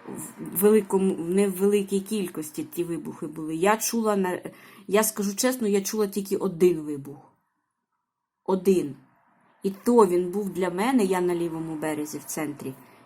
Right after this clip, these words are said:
він був для мене десь далеко. Але я його почула, пішла у коридор, сиділа, бо думала, щас начнеться оце. Розумієте, посиділа, посиділа, вроді як немає, пішла, лягла, звісно, спала погано,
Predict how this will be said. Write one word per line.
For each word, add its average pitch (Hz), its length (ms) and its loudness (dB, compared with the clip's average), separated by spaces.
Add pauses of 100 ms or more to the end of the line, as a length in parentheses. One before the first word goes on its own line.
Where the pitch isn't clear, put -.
він 196 140 2
був 202 160 0
для 180 180 -2
мене 175 280 -2
десь 160 240 -6
далеко. 156 400 -6
Але 160 180 -2
я 185 180 0
його 156 260 -6
почула, 220 420 -4
пішла 170 360 -6
у 160 80 -6
коридор, 156 480 -6
сиділа, 190 460 -4
бо 165 140 -6
думала, 170 380 -4
щас 180 260 -4
начнеться - 600 -8
оце. - 220 -12 (600)
Розумієте, 156 520 -12
посиділа, 160 540 -4
посиділа, 180 640 -4 (500)
вроді 151 340 -8
як 151 180 -4 (600)
немає, 170 380 -2
пішла, 156 360 -10
лягла, 156 500 -8
звісно, 143 400 -12
спала 170 340 -2
погано, 135 440 -12